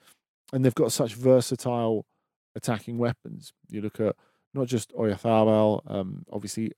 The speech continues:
Alexander Isak has, has, has got a lot of it, attention,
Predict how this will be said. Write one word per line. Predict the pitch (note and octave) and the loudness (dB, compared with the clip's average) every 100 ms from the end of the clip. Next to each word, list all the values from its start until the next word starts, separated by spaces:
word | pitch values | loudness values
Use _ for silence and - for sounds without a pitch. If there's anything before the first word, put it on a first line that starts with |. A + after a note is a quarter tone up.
| - | -8
Alexander | F#2 G#2+ G#2+ G#2 | -6 -4 -4 -2
Isak | A2 A2+ A2 G#2 - | 0 0 0 -2 -8
has, | F#2+ - | -14 -16
has, | G#2+ - | -20 -20
has | - - _ _ - | -20 -20 _ _ -8
got | G#2 | -2
a | |
lot | A2 G2+ | 0 0
of | G#2 | -2
it, | - _ _ _ _ - | -8 _ _ _ _ -20
attention, | - A#2 G#2+ - A2+ A2 A#2 | -10 -8 -8 -6 -4 -4 -8